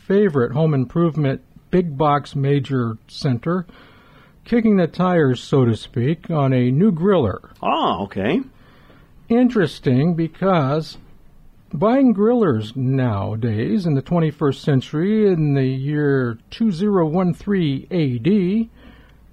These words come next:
Speaker 1: is much like buying a car. There are all makes, sizes, prices, uh, features, and of course, those wonderful people who try to sell you on the one that you didn't walk into the door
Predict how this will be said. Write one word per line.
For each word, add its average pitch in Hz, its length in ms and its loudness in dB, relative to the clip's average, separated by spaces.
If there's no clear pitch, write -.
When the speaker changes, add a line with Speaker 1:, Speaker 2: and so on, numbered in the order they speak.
Speaker 1:
is 175 160 0
much 220 260 0
like 220 280 0
buying 202 320 2
a 190 40 -2
car. - 600 -2
There 190 180 2
are 214 200 4
all 262 220 4
makes, 220 400 2
sizes, 160 1040 -2
prices, 131 1200 -4
uh, 131 220 -4
features, 120 960 -2
and 165 200 -2
of 151 140 -8
course, 135 560 0
those 151 220 -2
wonderful 160 400 -2
people 160 340 -4
who 170 140 0
try 196 220 0
to 190 100 0
sell 214 280 0
you 208 260 2
on 190 120 2
the 190 80 0
one 202 280 4
that 190 120 0
you 185 140 -2
didn't 214 340 2
walk 202 240 -2
into 190 200 0
the 175 100 -2
door 175 580 0